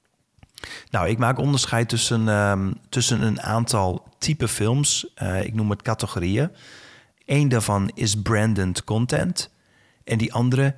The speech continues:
is promotionele content. Dit zijn geen officiële categorieën. Deze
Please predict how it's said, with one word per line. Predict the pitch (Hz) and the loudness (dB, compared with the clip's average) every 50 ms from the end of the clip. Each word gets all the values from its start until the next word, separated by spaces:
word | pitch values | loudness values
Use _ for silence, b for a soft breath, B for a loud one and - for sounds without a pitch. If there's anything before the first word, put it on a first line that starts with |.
| - _ | -8 _
is | - 127 120 - | -4 -4 -4 -2
promotionele | - - 123 117 113 113 110 107 - - 113 104 107 110 113 113 - - - | 0 0 2 2 2 2 2 0 0 -2 0 0 2 2 2 0 0 -2 -4
content. | - - 113 110 - - - - - - - - - _ _ _ _ _ _ _ _ _ _ _ _ _ B B B B B B B B B B B B | -4 -6 -6 -4 -4 -4 -6 -6 -6 -8 -10 -12 -12 _ _ _ _ _ _ _ _ _ _ _ _ _ B B B B B B B B B B B B
Dit | _ - 123 | _ -2 0
zijn | 127 165 135 | 2 2 2
geen | - 156 151 156 151 | 2 2 2 2 2
officiële | - 139 - - 123 - - 139 131 123 123 | 0 0 0 0 0 0 2 2 2 2 2
categorieën. | 123 123 117 - 110 - - 104 113 123 147 156 | 0 0 -2 -2 -2 -2 -2 0 0 2 2 2
Deze | 143 117 107 104 104 - 113 110 104 - - | 2 2 2 2 2 2 2 2 0 0 -4